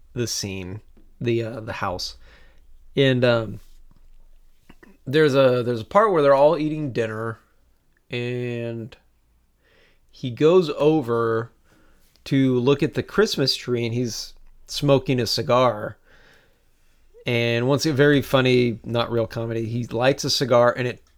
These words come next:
torches the tree. And so the tree's, like, torched, completely gone. And so Clark was like, "Oh, my tree! You burnt my tree!"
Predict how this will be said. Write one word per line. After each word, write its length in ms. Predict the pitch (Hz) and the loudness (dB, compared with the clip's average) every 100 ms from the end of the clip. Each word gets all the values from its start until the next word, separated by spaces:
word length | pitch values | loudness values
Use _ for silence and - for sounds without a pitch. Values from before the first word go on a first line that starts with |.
| _ _ | _ _
torches 560 | - 151 165 - 131 107 | 2 4 4 2 -4 -4
the 120 | 120 | -8
tree. 520 | - - 113 98 - - - _ _ _ _ _ _ _ _ _ _ _ _ _ _ _ _ | -8 -6 -6 -8 -16 -20 -20 _ _ _ _ _ _ _ _ _ _ _ _ _ _ _ _
And 120 | 117 | -6
so 100 | - | -2
the 140 | 120 120 | 0 -2
tree's, 320 | - 156 139 | 4 4 6
like, 240 | 127 113 | 2 0
torched, 460 | - 131 123 120 - | -2 0 0 -2 -2
completely 440 | 123 - 131 120 | -2 -2 -4 -4
gone. 380 | 120 113 101 110 - - - - - - - - _ - - - - - | -6 -6 -8 -12 -16 -20 -20 -20 -20 -20 -20 -20 _ -20 -20 -20 -20 -16
And 100 | 123 | -10
so 160 | 135 127 | -4 -4
Clark 380 | - 127 123 117 | -4 -2 -2 -4
was 140 | 92 | -12
like, 160 | 107 175 | -14 -14
"Oh, 160 | 220 | -12
my 100 | 190 | -12
tree! 560 | 151 - 269 269 196 - _ _ _ _ _ | -14 -6 -4 -4 -6 -10 _ _ _ _ _
You 80 | 262 | -10
burnt 180 | 320 240 | -8 -8
my 100 | 339 | -6
tree!" 400 | 370 392 285 | -4 -4 -6